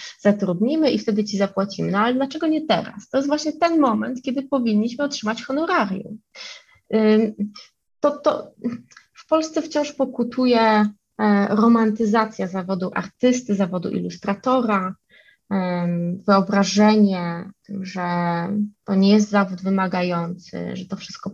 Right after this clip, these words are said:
po prostu wynika z talentu, nie z ciężkiej pracy, ale mi się też wydaje, że, em,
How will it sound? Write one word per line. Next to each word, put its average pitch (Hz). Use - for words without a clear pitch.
po 196
prostu 190
wynika 185
z -
talentu, 190
nie 202
z 226
ciężkiej 196
pracy, 180
ale 233
mi 240
się 247
też 233
wydaje, 233
że, 214
em, 208